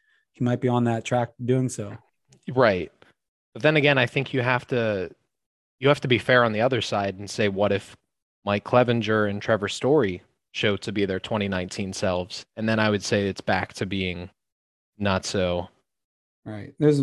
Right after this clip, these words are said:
Speaker 2: uh, even.
Speaker 1: Uh, yeah. I won't add any more. I just, yeah, I like the return on Mike's side more.
Speaker 2: So there you have, I guess, your third trade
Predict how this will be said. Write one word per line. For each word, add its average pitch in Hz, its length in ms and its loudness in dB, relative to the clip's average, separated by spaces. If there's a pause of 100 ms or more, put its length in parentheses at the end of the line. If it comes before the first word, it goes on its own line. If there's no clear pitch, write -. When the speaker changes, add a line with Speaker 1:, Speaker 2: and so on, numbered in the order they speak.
Speaker 2:
uh, 95 240 2
even. 92 360 -4 (560)
Speaker 1:
Uh, 123 140 -6
yeah. 107 200 -12 (600)
I 147 60 -2
won't 147 200 4
add 123 160 4
any 120 100 2
more. 113 200 2
I - 20 0
just, 123 220 -2
yeah, 110 300 -4
I 120 80 -6
like 123 360 2 (920)
the 117 60 -4
return 113 340 0
on 110 100 0
Mike's 107 240 -4
side 110 240 -6
more. 110 320 -10 (1900)
Speaker 2:
So 143 120 6
there 139 180 8
you 143 160 6
have, 123 540 4 (680)
I 101 40 -10
guess, 104 200 -2
your 98 100 -2
third 151 320 0
trade 98 420 -2